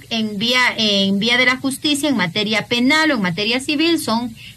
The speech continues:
tienen distintos procedimientos. Esta es una demanda constitucional y que la Corte sabe que lo que se propone dentro de la solicitud tiene que tener con carácter, es de carácter subjetivo y parte de hacer efectivo el principio de responsabilidad, el principio de oportunidad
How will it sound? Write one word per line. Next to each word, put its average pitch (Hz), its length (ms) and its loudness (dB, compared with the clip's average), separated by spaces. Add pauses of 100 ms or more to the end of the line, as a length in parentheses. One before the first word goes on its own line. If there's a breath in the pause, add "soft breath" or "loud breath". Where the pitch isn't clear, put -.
tienen 240 360 0
distintos 269 600 0
procedimientos. 294 880 0
Esta 220 200 -4
es 208 80 -4
una 226 180 2
demanda 233 500 2
constitucional 285 960 0 (240 loud breath)
y 302 140 -2
que 311 120 0
la 381 140 2
Corte 285 340 -2
sabe 240 420 -2
que 262 380 -2
lo 185 220 -6
que 175 140 -6
se 170 160 -2
propone 180 580 2
dentro 185 340 2
de 226 140 0
la 277 140 2
solicitud 311 680 0 (220 loud breath)
tiene 254 320 0
que 254 100 -2
tener 254 340 -2
con 220 200 -4
carácter, 202 520 0
es 220 140 2
de 240 100 0
carácter 233 420 -2
subjetivo 277 680 -2
y 262 140 -2
parte 370 480 -2
de 190 80 2
hacer 262 240 0
efectivo 302 480 0
el 302 80 -2
principio 233 540 -2
de 185 80 0
responsabilidad, 277 1040 0
el 226 100 -6
principio 214 420 -6
de 202 140 2
oportunidad 269 720 0